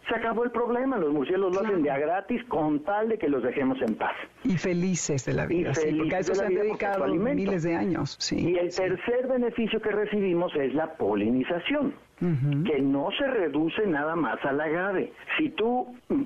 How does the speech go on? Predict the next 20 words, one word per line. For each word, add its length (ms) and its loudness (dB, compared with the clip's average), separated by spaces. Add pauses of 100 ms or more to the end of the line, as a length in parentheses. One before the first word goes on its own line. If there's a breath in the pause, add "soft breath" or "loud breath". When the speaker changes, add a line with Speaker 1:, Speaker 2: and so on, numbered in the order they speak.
(180)
Speaker 1:
visualizas 880 0
un 180 2
desierto 520 0
mexicano 600 0
con 180 0
esos 240 0 (100)
cactos 480 -2
gigantescos, 1120 0 (280 loud breath)
columnares, 920 2
hermosos, 800 0
Speaker 2:
Hijo, 0 -
sí, 80 -4
Speaker 1:
majestuosos, 800 0
Speaker 2:
los 200 -2
órganos, 460 0
Speaker 1:
todos 140 0
Speaker 2:
¿no? 120 0
Speaker 1:
los 120 -2
cactos 420 -2
columnares 600 4